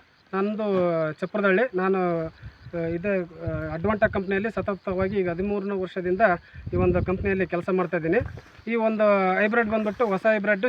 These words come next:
ಸೆವೆನ್ ಫೋರ್ ಒನ್ ಅಂತಂದೇಳಿ ನಾವು ಇದನ್ನ ಈ ಸಲ ಎಲ್ಲ ರೈತರಿಗೂ ಇಲ್ಲಿ ಕೊಟ್ಟೂರು ಭಾಗದಲ್ಲಿ ಕೊಟ್ಟಿರ್ತೀವಿ. ಆದ ಕಾರಣವಾಗಿ ನಮ್ಮ ಇದೇ ಕೊಟ್ಟೂರು ಗ್ರಾಮದ ಇರ್ತಕ್ಕಂಥ ತಳಸ್ಥ ನಾಗರಾಜ ಅಂತಂದು ಅವರಿಗೆ ಕೂಡ ಈ ಒಂದು ಹೈಬ್ರಿಡ್ ಕೊಟ್ಟಿದ್ವಿ.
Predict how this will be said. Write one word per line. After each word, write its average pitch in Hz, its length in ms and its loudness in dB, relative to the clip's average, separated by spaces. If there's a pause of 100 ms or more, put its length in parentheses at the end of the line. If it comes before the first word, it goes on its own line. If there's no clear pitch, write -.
ಸೆವೆನ್ 202 180 2
ಫೋರ್ 208 200 -2
ಒನ್ 196 120 2
ಅಂತಂದೇಳಿ 180 520 2 (420)
ನಾವು 214 180 0
ಇದನ್ನ 220 200 -2 (180)
ಈ 214 80 -6
ಸಲ 220 220 2 (220)
ಎಲ್ಲ 208 280 6
ರೈತರಿಗೂ 208 720 4
ಇಲ್ಲಿ 185 280 0
ಕೊಟ್ಟೂರು 190 300 2
ಭಾಗದಲ್ಲಿ 196 420 4
ಕೊಟ್ಟಿರ್ತೀವಿ. 180 540 0 (380)
ಆದ 196 160 4
ಕಾರಣವಾಗಿ 214 340 4
ನಮ್ಮ 208 220 2 (240)
ಇದೇ 202 400 2
ಕೊಟ್ಟೂರು 214 300 0
ಗ್ರಾಮದ 202 320 0
ಇರ್ತಕ್ಕಂಥ 190 520 -4 (220)
ತಳಸ್ಥ 196 320 -2
ನಾಗರಾಜ 196 460 4
ಅಂತಂದು 196 420 -2
ಅವರಿಗೆ 196 240 0
ಕೂಡ 196 180 -4 (320)
ಈ 165 40 -2
ಒಂದು 170 200 -2
ಹೈಬ್ರಿಡ್ 180 260 -4
ಕೊಟ್ಟಿದ್ವಿ. 180 360 -2